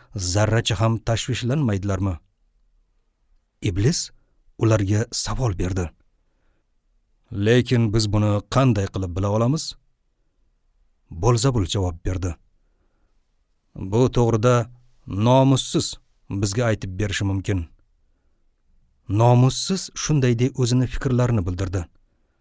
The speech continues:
Janoblar, shaharning ahvoli to'g'risida menga shular ma'lum. Aholi ishonch va sevgini yo'qotganlar. Emanuel ularni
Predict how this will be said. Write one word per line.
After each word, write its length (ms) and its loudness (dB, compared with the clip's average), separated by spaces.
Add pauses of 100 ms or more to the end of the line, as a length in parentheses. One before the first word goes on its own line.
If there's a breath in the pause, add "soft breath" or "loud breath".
(840)
Janoblar, 500 4 (920)
shaharning 600 4
ahvoli 460 0 (100)
to'g'risida 460 0 (600 soft breath)
menga 360 0
shular 300 -2
ma'lum. 360 -2 (1000)
Aholi 440 2 (240)
ishonch 480 -2
va 160 0 (200)
sevgini 600 2
yo'qotganlar. 640 -2 (1400)
Emanuel 480 6
ularni 460 4